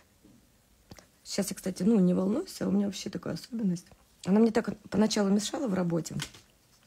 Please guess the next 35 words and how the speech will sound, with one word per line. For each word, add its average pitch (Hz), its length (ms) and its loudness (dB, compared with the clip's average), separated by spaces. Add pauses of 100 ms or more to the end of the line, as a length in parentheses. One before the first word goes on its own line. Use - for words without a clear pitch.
(440)
а 151 80 -6
потом 208 380 6
норм. 165 240 6
Забавно, 208 320 4
что - 160 0
у 175 60 4
меня 190 140 4
у - 20 4
брата 180 320 2
то 165 160 -4
же 165 80 -6
самое. 294 400 -4
Я 196 60 2
не 202 60 2
знаю, 202 160 2
это - 80 -2
как-то - 240 -2
называется 185 600 -6 (520)
там 160 240 -4
в 160 180 -2
медицине. 185 720 2 (1080)
А 175 400 4 (180)
потом 294 280 2
я 214 220 4 (160)
прям 208 180 2
привыкла 208 480 2
к 175 80 -4
этой 175 160 0
теме, 247 400 2
а 165 100 4
у 180 120 4
меня 202 300 6
<laughs> 139 60 -8
брат, - 320 -4 (520)
э, 175 480 0